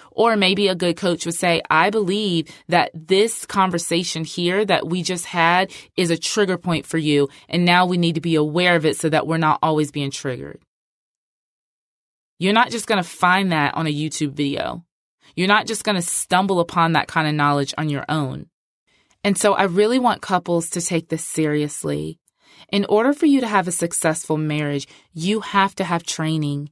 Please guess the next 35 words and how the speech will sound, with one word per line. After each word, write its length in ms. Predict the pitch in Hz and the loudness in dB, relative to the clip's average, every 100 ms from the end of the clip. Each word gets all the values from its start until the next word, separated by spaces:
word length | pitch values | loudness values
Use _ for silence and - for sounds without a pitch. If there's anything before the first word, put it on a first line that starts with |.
| _ _ _ _ | _ _ _ _
We 280 | 170 226 269 | -2 2 4
know 300 | 233 220 262 | 6 4 4
this 260 | 190 175 | 2 0
to 100 | 180 | -2
be 120 | 175 | -2
true 340 | 175 - 214 202 | -2 0 2 2
in 200 | 185 180 - | 0 -6 -4
every 560 | 196 202 202 220 214 - | 2 2 2 0 0 -2
area 480 | 185 185 190 185 160 | -2 0 0 2 0
of 200 | - 170 | 0 -2
our 200 | - 175 | -2 -2
lives. 800 | 165 180 226 175 143 135 - - _ - - - | 0 -2 0 -2 -2 -4 -8 -14 _ -20 -20 -2
If 140 | 202 175 | -2 2
you 160 | 226 | 2
want 160 | 277 311 | 4 2
to 60 | |
be 140 | 262 214 | 2 0
a 60 | |
doctor, 760 | 170 170 165 - - 160 160 196 - - _ _ | 0 2 2 0 0 0 0 -4 -12 -20 _ _
you 260 | 190 262 | 0 2
can't 340 | 339 - 453 - | 2 -4 -6 -4
just 160 | 269 190 | -4 -4
roll 460 | 175 208 233 233 | 2 2 2 2
up 200 | 214 208 - | 2 2 0
in 120 | 202 | 0
a 80 | 185 | 0
hospital 640 | 208 214 220 - 190 180 | 2 0 0 -2 0 0
and 140 | 190 | 0
be 120 | 196 | 0
like, 220 | 202 190 - | 2 0 0
"But 180 | 277 | -2
my 160 | 277 285 | 0 -2
heart 360 | 294 - 427 494 | -2 -4 -2 -2
is 160 | 240 - | -4 -2
good. 560 | 196 180 151 139 143 | 0 2 2 0 -4